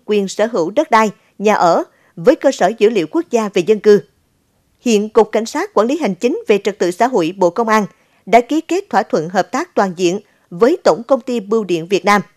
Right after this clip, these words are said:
Hai đơn vị đã thống nhất nghiên cứu xem xét để ứng dụng tích hợp nền tảng địa chỉ số, bản đồ số của Bưu điện Việt Nam vào cơ sở dữ liệu quốc gia về dân cư để hỗ trợ hoạt động nghiệp vụ, các hoạt động khác của Cục Cảnh sát Quản lý Hành chính về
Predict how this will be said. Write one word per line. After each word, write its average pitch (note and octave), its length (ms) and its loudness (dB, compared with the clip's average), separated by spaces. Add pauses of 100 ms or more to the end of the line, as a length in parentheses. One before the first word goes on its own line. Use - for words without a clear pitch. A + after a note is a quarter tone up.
(540)
Hai D#4 160 0
đơn C#4+ 160 -2
vị F3+ 260 -2 (220)
đã A3+ 100 6
thống D4 220 -4
nhất F#4+ 220 -4
nghiên A#3 180 0
cứu B3 240 -2
xem G#3+ 240 0
xét C4+ 260 -4 (260)
để G3+ 160 4
ứng C4 280 -2
dụng D#3+ 220 0
tích F4+ 240 -6
hợp G#3 240 0
nền G#3 280 -4
tảng A#3 380 -6
địa E3+ 140 0
chỉ F3 220 -4
số, - 280 0 (540)
bản G#3 340 0
đồ G3+ 120 4
số A#3 300 0 (240)
của A3 260 4
Bưu C4+ 100 0
điện F3 220 -2
Việt E3+ 160 -2
Nam G#3 180 2 (300)
vào A#3 240 2
cơ C#4+ 180 0
sở F#3+ 200 -2
dữ A#3 100 -2
liệu G3+ 180 -2
quốc D#4+ 220 -4
gia G#3+ 220 -2
về F#3 140 0
dân G#3+ 120 2
cư G#3 220 4 (400)
để A#3 180 6
hỗ A#3 140 4
trợ F3+ 260 -2
hoạt G3 200 0
động F3 180 0
nghiệp F3+ 180 -2
vụ, E3+ 260 0 (260)
các F#4 160 -4
hoạt G3+ 160 0
động D#3+ 140 0
khác C4+ 400 -8
của G#3+ 140 4
Cục G3+ 260 -2
Cảnh G3 140 -4
sát D#4+ 300 -6
Quản G#3 120 0
lý C4+ 100 -4
Hành G3 160 -4
chính C#4 320 -4
về F#3+ 140 0